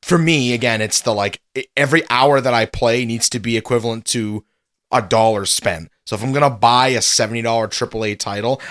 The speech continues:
I better fucking get seventy dollars worth of content,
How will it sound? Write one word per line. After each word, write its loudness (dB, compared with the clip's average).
I 0
better 2
fucking -2
get -2
seventy 0
dollars -4
worth -2
of -10
content, -4